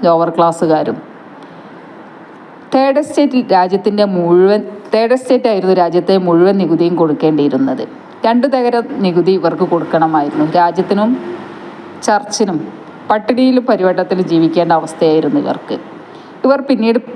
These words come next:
ഇവരാണ് പിന്നീട് വിപ്ലവത്തിന് നേതൃത്വം കൊടുത്തത്.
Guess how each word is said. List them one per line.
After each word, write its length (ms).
ഇവരാണ് 400
പിന്നീട് 300
വിപ്ലവത്തിന് 580
നേതൃത്വം 460
കൊടുത്തത്. 580